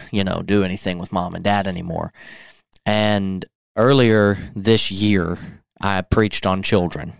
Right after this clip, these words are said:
and I, I put in that sermon that,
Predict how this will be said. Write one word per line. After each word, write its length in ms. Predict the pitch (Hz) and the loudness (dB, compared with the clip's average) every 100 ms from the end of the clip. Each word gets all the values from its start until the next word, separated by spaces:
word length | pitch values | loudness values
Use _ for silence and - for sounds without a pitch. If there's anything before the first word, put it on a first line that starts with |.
| - - - - - - _ _ | -20 -20 -20 -20 -20 -20 _ _
and 640 | 104 104 104 101 95 92 90 - _ - | -2 0 2 0 -2 -4 -6 -12 _ -4
I, 320 | 98 98 92 | -2 0 0
I 140 | - 98 | -2 -2
put 300 | - 135 127 | 2 4 4
in 180 | 120 113 | 4 2
that 180 | 101 | 0
sermon 520 | - - 151 123 104 98 | 0 2 2 4 2 2
that, 280 | 98 90 | 0 -2